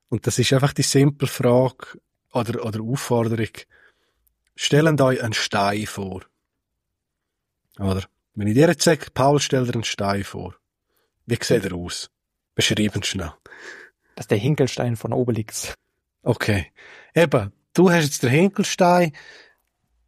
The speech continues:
Speaker 1: der Jochen hat jetzt, äh, einen Backstein und der Ernst hat irgendwas wie einen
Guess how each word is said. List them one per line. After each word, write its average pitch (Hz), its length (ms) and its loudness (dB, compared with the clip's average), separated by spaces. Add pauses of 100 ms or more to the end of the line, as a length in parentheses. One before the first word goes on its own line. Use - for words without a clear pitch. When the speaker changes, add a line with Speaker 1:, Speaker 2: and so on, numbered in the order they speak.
(380)
Speaker 1:
der 139 100 4
Jochen 151 480 4
hat 143 180 4
jetzt, 139 260 2
äh, 147 40 4 (360)
einen 123 220 -2
Backstein 160 840 0 (640)
und - 180 -2
der 127 120 0
Ernst 135 460 2
hat 131 140 0
irgendwas 127 400 2
wie 127 200 6
einen 120 600 2